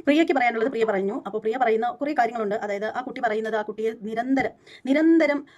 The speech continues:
ആ, ചാനലിൽ വന്നിട്ട് അവരെ, ആ, ഈ പറയുന്ന ബാലാമണി താത്ത എന്ന് നമ്മൾ പറയുന്ന, ബാലാമണി താത്ത എന്ന് പറയുന്നത് ബാലാമണി എന്നുള്ള പേരിന് പോലും നാണക്കേടാണ്. അതുകൊണ്ട് തന്നെ പറയാം, ഈ സ്ത്രീ, ഈ ഒരു ജസ്ന സലീം,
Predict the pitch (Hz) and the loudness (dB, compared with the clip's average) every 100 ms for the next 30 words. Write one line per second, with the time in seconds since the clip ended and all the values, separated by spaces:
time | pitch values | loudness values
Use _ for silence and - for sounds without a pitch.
0 | - 233 226 233 233 247 226 214 214 208 | -10 -8 -4 -4 -4 -6 -4 -4 -4 -4
1 | 208 220 202 - 202 196 202 240 214 220 | -2 -2 -4 -4 -4 -4 -6 -6 -2 -2
2 | 214 214 220 226 214 214 226 208 220 - | 0 0 0 -2 -4 -4 -4 -4 -8 -8
3 | 208 202 - 190 202 190 - - - - | -8 -8 -8 -6 -4 -6 -8 -18 -18 -12
4 | 214 208 220 240 262 269 254 247 226 240 | -4 -2 0 0 0 -2 -2 -2 -2 -2
5 | 254 226 226 208 220 214 214 190 190 185 | -4 -4 -2 -2 -2 -2 -2 -4 -4 -6
6 | 208 202 226 220 208 208 269 _ - 262 | -6 -6 -4 -2 -2 -4 -10 _ -14 -4
7 | 269 277 254 254 - _ - 262 254 240 | -2 -2 -4 -8 -10 _ -4 -2 -2 -4
8 | 202 226 269 262 190 | -4 0 0 2 -2